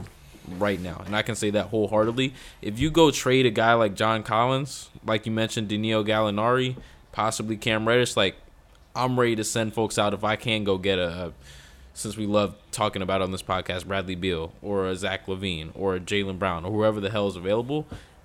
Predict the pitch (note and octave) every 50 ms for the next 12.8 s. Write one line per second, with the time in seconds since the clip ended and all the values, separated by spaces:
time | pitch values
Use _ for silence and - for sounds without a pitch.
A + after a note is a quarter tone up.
0 | - - - F#2+ A#2+ B2 B2+ B2+ - B2+ A2+ G#2 - A2+ G#2 F#2 F2 - - G2+
1 | F#2 F#2 F#2 F2 E2+ D#2+ D2+ C#2+ C2+ - F#2+ F2+ F2+ F2 G2+ A2+ A2 - G#2 A#2
2 | A#2+ - - - D3 C#3 C3+ C3 B2+ - - - - - A2+ G#2+ F#2+ F#2+ - -
3 | C3 C#3 C3+ C3 - - C3+ C3 B2+ B2 - - A2+ A2+ A2+ A#2 A#2 A2+ A2 G#2+
4 | - A#2 G#2+ G#2 F#2+ A2+ A2 A2 G#2+ G#2+ A2+ A#2 A2+ A2+ A2+ G#2+ G#2 G2 G#2 G#2+
5 | G#2 G#2 A2+ A#2+ B2 B2 A#2+ B2 A#2+ - - - - - - - A#2 A#2 A#2 A#2
6 | A#2 A#2 A2+ A2+ A2+ G#2+ G#2 - - A#2 A#2 A#2 A2+ A2 G#2+ G#2+ - - - -
7 | F#2 A2+ A#2 A#2+ A#2+ B2 A#2+ A#2 A2 G2 G2 D#2+ D#2 F2+ G#2 G#2 G2+ F#2 E2 E2+
8 | E2+ E2 E2 E2 F2+ - - G2 F#2 G2 G#2+ A#2 A#2 G#2+ G2+ G2 G2+ G2+ - -
9 | - G#2 G2+ F#2+ F#2 F2+ D#2+ G2+ G2 F#2+ F2+ F#2 F2 - - - F2+ G2+ G#2 G#2
10 | - - A#2 A2+ A2 G#2 G#2 G2+ - - A2+ G#2+ - G2+ - - G#2+ G2+ F#2+ F#2
11 | E2 F#2 F#2+ F#2+ E2+ F2 F#2 F2 F2 F2+ F#2 - F#2 E2 E2 F2 - - - -
12 | - F2 G2+ G2 A2+ G#2 F#2+ D#2+ G2 G2 F#2+ D2+ - - - -